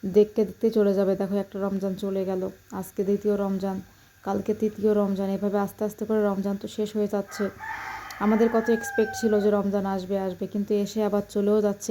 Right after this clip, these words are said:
এটাই আসলে ইয়া লাগতেছে, ওইটাই বলতেছিল যে এসে আবার চলে যাচ্ছে রমজান, তারপরে কী হবে, আবার একটা বছর পরে দেখা পাবো কি না পাবো, এটা আসলে ভাগ্যের ব্যাপার, যে সামনের রমজানে আমরা বেঁচে থাকবো কি না আদৌ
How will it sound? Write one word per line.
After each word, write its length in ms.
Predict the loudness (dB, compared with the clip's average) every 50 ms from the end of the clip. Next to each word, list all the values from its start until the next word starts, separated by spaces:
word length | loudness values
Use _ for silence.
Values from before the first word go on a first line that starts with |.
| -2 0
এটাই 180 | 0 0 0 0 -2
আসলে 260 | -2 -2 -2 -2 -2 -2 -6 -10 -16 -18 -18 -18 -18 -18 -18 -20 -20 -12 -4 -2 2
ইয়া 160 | 2 4 4 4 2
লাগতেছে, 380 | 2 0 -2 -6 -6 -4 0 0 0
ওইটাই 200 | 2 2 2 2 2
বলতেছিল 340 | 2 0 0 -2 -2 -2 -2 -2 0
যে 60 | 0 -2 -2
এসে 140 | -2 -2 -2 0 0
আবার 140 | 0 0 0 0
চলে 160 | -2 0 0 0
যাচ্ছে 200 | -2 -4 -4 -2 -2 0
রমজান, 240 | 0 0 -2 -2 -2 -4 -4
তারপরে 280 | -6 -6 -4 -4 -4 -4 -2
কী 60 | -2 -2
হবে, 100 | 0 0 0 0
আবার 120 | 0 0 0 -2
একটা 140 | -2 -4 -2 -2
বছর 200 | -4 -4 -4 -6 -4 -2
পরে 160 | -2 0 0 -2 -4 -10 -20 -20 -20 -20 -18 -20 -18 -20 -20 -14 -6 -2 0
দেখা 200 | 0 0 0 0 2 2
পাবো 200 | 2 4 4 4 2 4
কি 80 | 2 4 4 4
না 80 | 4 2 2 0
পাবো, 220 | -2 0 2 2 2 2 2
এটা 140 | 0 -2 -4 -4
আসলে 300 | -4 -4 -4 -2 0 0 0 -2 -4 -16 -20 _ _ _ -6 -2
ভাগ্যের 340 | -2 -2 0 2 2 2 2 2
ব্যাপার, 300 | 2 0 0 0 -2 -2 -4 -6 -10 -20 _ _ _ -20 -20 -20 -18 -16 -10 -8 -6 -4
যে 100 | -4 -2 -2 -2 -4 -4 -6 -4
সামনের 320 | -2 2 4 4 4 4 4 2
রমজানে 320 | 2 2 0 0 0 0 0 0
আমরা 140 | 0 0 0 0
বেঁচে 200 | -2 -2 -4 -8 -6 -6
থাকবো 240 | -8 -6 -4 -6 -4 -2
কি 80 | -2 -2 -2 -2
না 60 | -2 -2
আদৌ 140 | -2 -2 -2